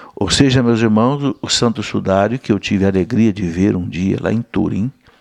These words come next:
na Itália, com os meus olhos, foi exposto. O Santo Sudário realmente é um milagre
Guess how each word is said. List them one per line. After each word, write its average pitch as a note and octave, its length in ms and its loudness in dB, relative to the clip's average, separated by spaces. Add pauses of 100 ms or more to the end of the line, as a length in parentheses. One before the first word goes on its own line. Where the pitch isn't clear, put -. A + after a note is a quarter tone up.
(460)
na F#2 140 -2
Itália, F#2 460 -2
com G#2+ 140 0
os G2 100 -2
meus F#2 380 -2
olhos, - 420 -4
foi - 140 -4
exposto. - 720 -10 (920)
O - 60 -14
Santo - 260 -4
Sudário F#2+ 400 0
realmente E2+ 520 -6
é - 80 -8
um F2 100 -6
milagre G#2+ 640 -4